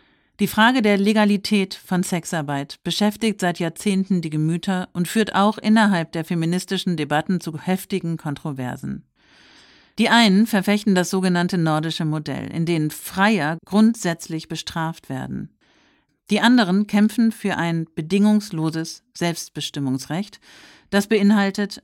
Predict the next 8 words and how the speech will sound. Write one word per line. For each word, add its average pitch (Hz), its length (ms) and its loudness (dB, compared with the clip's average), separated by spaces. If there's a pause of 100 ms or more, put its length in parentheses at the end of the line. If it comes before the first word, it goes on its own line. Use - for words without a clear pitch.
auch 220 220 2
sexuelle 160 520 -6
Dienstleistungen 170 1040 -2
ausführen 147 640 -6
zu 180 100 -12
dürfen. - 580 -10 (1400)
Ich 220 180 0
halte 233 420 2